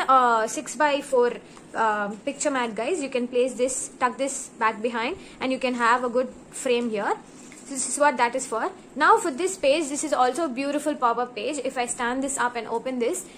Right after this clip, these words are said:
see, as you can see, this will just flop down, and here is the pop-up elements that's, that are there. So it's gonna be so beautiful when your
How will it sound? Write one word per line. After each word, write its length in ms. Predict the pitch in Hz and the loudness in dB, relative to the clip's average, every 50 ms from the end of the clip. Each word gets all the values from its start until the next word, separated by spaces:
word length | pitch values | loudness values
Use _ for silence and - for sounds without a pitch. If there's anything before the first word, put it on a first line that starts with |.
| - - - | -20 -20 -18
see, 320 | - - - - 294 285 233 | -16 -10 -6 -4 -2 0 0
as 200 | - 233 220 247 | 0 -2 -4 -6
you 60 | 247 | -6
can 160 | 254 240 233 | -6 -6 -6
see, 100 | - 254 | -6 -6
this 200 | 220 240 - - | -8 -8 -8 -8
will 140 | 233 220 196 233 | -8 -4 -4 -4
just 260 | 233 - - - - - - - - - | -4 -6 -8 -14 -16 -18 -20 -20 -20 -10
flop 380 | - - 254 247 247 214 214 208 | -2 2 2 2 2 2 -2 -4
down, 260 | 214 208 240 349 370 - | -4 -2 -2 -4 -6 -6
and 280 | 240 233 226 220 226 | -6 -6 -6 -6 -6
here 220 | - - 233 240 240 247 240 | -4 -2 0 0 0 0 0
is 40 | 233 202 | -2 -2
the 100 | 220 214 | -4 -4
pop-up 420 | - 226 214 214 226 214 - 214 214 | -4 -4 -4 -4 -6 -8 -6 -6 -4
elements 360 | 214 220 214 240 302 370 311 | -4 -4 -4 -6 -8 -8 -8
that's, 320 | - 226 214 202 - - - | -8 -8 -8 -8 -10 -10 -8
that 220 | 196 220 208 185 | -6 -6 -4 -4
are 160 | 208 202 202 190 185 - | -4 -6 -6 -8 -8 -8
there. 260 | 208 196 208 302 370 - - - - - - - - - - - | -8 -6 -6 -6 -6 -8 -12 -20 -20 -20 -20 -20 -20 -20 -20 -8
So 120 | - - 262 | -2 0 0
it's 200 | 262 233 202 - - | 0 0 -2 -4 -4
gonna 180 | 269 269 269 262 294 | -2 -2 -2 -4 -4
be 20 | |
so 280 | 285 - - 285 294 320 | -4 -4 -2 0 0 0
beautiful 480 | 254 269 269 269 262 269 262 262 262 254 240 233 | 0 -2 -2 -2 -2 -2 -2 -2 -2 -2 -2 -4
when 100 | 226 226 | -2 -2
your 220 | 233 226 214 | -2 -2 -2